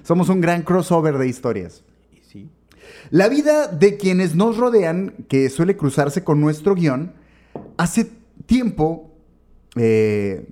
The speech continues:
Speaker 1: ha-, hace que, que se haga toda esta mezcolanza de historias, ¿no?
Speaker 2: Ajá.
Speaker 1: Probablemente nu-, nuestra línea de tiempo se cruza con otras personas y eso es, eso es la vida.
Speaker 2: Efectivamente.
Speaker 1: Hace tiempo, Joshua, en un viaje introspectivo que tuve,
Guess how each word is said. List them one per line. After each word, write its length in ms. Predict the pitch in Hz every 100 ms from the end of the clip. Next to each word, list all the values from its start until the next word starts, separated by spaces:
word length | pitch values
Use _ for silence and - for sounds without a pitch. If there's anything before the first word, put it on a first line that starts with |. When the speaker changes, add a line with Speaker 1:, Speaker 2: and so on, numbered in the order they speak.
| -
Speaker 1:
ha-, 380 | - 139 127 160
hace 340 | 156 208 202
que, 380 | - 143 123 120
que 120 | - 135
se 280 | 147 135
haga 240 | 127 135 151
toda 160 | 185
esta 260 | 180 180 190
mezcolanza 640 | 180 151 139 131 135 143 160
de 80 |
historias, 460 | 135 - 143 113 85
¿no? 100 | 123
Speaker 2:
Ajá. 80 | 185 - -
Speaker 1:
Probablemente 320 | - 180 196 214
nu-, 140 | 202
nuestra 300 | 165 160 156
línea 480 | 147 156 185 185 180
de 100 | 165
tiempo 560 | 156 180 175 151 147 139
se 140 | -
cruza 260 | - 117 123
con 120 | 131
otras 200 | 127 147
personas 520 | 165 156 180 185 220 - - _ -
y 160 | 135
eso 220 | 135 135 147
es, 260 | 139 - -
eso 160 | 160 180
es 60 |
la 80 | 165
vida. 260 | 151 107 - _ _ _ _ _
Speaker 2:
Efectivamente. 720 | - - 113 107 104 101 254 - _
Speaker 1:
Hace 300 | - - 339
tiempo, 360 | 330 294 220 190
Joshua, 500 | 180 160 185 240 - - _ _ -
en 200 | 160 170
un 180 | 208
viaje 640 | 202 233 214 190 196 190 190
introspectivo 960 | 151 156 151 143 139 160 - 170 120 117
que 100 | 110
tuve, 600 | - 123 123 131 131 113